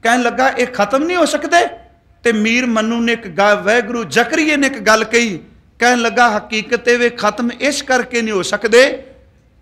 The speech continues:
ਕਿਉਂਕਿ ਇਹਨਾਂ ਦਾ ਮੁਰਸ਼ਿਦ ਹੋਇਆ ਹੈ ਗੁਰੂ ਗੋਬਿੰਦ ਸਿੰਘ। ਉਹਨੇ ਇੱਕ ਇਹਨਾਂ ਨੂੰ ਆਬੇ ਹਯਾਤ ਦੀ ਪੌਲ ਦਿੱਤੀ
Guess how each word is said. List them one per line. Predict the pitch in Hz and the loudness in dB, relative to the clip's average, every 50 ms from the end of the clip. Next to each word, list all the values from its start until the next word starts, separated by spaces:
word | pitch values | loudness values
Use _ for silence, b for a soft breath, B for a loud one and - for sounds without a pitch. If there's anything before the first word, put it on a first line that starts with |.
| _ | _
ਕਿਉਂਕਿ | - 254 262 285 302 285 285 - 277 | 0 2 2 2 2 0 0 0 2
ਇਹਨਾਂ | 254 247 254 240 262 269 269 269 277 269 | 0 2 2 2 2 2 4 2 2 0
ਦਾ | 262 214 247 233 | 2 2 2 2
ਮੁਰਸ਼ਿਦ | 196 180 185 202 247 285 269 - - 262 214 220 | 2 0 -2 -2 -2 -2 -2 -2 -2 -4 -4 -4
ਹੋਇਆ | - - 208 220 240 254 254 254 254 254 | -2 2 4 6 6 6 4 2 2 0
ਹੈ | 254 240 | 0 -2
ਗੁਰੂ | 185 151 208 226 247 240 | -2 -4 -6 -4 -4 -4
ਗੋਬਿੰਦ | 196 170 220 220 220 240 269 285 | -2 0 0 2 2 2 0 0
ਸਿੰਘ। | 254 - - 262 254 214 - - - - _ _ _ _ _ _ _ _ _ - | -4 -4 -4 -4 -4 -4 -6 -10 -16 -20 _ _ _ _ _ _ _ _ _ 0
ਉਹਨੇ | 294 349 359 359 359 349 | 2 2 2 4 2 2
ਇੱਕ | 302 262 285 294 294 - | 2 4 2 0 0 -2
ਇਹਨਾਂ | - - 269 277 269 269 277 277 | 0 2 2 2 2 2 2 2
ਨੂੰ | 269 269 262 247 - 226 | 2 0 -2 -2 0 2
ਆਬੇ | 233 247 240 208 269 269 262 | 2 2 2 2 2 2 2
ਹਯਾਤ | 214 180 196 202 202 196 202 220 233 226 233 | 2 2 2 4 4 4 4 2 0 -2 -4
ਦੀ | 220 277 | -6 -6
ਪੌਲ | 262 277 - - 285 311 359 381 370 | -6 -4 0 4 6 6 6 6 4
ਦਿੱਤੀ | 311 285 214 - 247 240 220 | 2 -4 -6 -4 -4 -4 -4